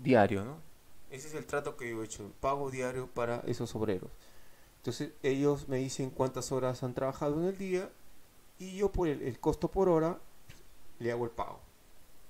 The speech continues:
¿ya? El, del costo por hora. ¿Ok? Pero con la diferencia es que el proceso no solo me va a serv-, me debe servir para un empleado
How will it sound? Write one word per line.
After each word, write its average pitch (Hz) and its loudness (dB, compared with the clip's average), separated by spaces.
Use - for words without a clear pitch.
¿ya? 190 -4
El, 110 -10
del 107 -4
costo - 0
por 110 -2
hora. 101 -2
¿Ok? - -8
Pero 240 10
con 127 -2
la 117 -2
diferencia 143 -2
es 143 -4
que - -6
el 120 -6
proceso 160 -2
no 165 4
solo 180 2
me 160 0
va 139 0
a 143 -2
serv-, 131 -2
me 123 -2
debe 156 2
servir 143 -2
para 117 2
un 127 0
empleado 139 4